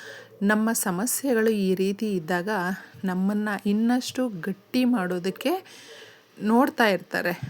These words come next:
ಅಂದರೆ ನಮಗೆ ಅಷ್ಟೊಂದು ತಾಳ್ಮೆ ಇದೆಯಾ? ಜೀವನದಲ್ಲಿ ಬರುವಂಥ ಇನ್ಯಾವುದೇ ರೀತಿಯ ಕಷ್ಟಗಳಾಗಿರಬಹುದು, ಅದನ್ನು ನಾವು ಸುಲಭವಾಗಿ ಎದುರಿಸುವಂಥ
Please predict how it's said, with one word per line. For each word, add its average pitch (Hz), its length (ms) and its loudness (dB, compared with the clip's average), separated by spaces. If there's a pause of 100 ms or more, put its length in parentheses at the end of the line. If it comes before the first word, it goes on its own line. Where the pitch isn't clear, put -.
(140)
ಅಂದರೆ 190 260 0 (300)
ನಮಗೆ 180 300 -2 (160)
ಅಷ್ಟೊಂದು 185 440 -6 (140)
ತಾಳ್ಮೆ 175 400 0 (240)
ಇದೆಯಾ? 185 360 -2 (720)
ಜೀವನದಲ್ಲಿ 208 800 2 (180)
ಬರುವಂಥ 202 580 0 (280)
ಇನ್ಯಾವುದೇ 185 680 0 (160)
ರೀತಿಯ 202 300 -2 (140)
ಕಷ್ಟಗಳಾಗಿರಬಹುದು, 175 1040 -2 (220)
ಅದನ್ನು 208 420 0 (680)
ನಾವು 190 200 4 (200)
ಸುಲಭವಾಗಿ 226 800 4 (460)
ಎದುರಿಸುವಂಥ 190 760 2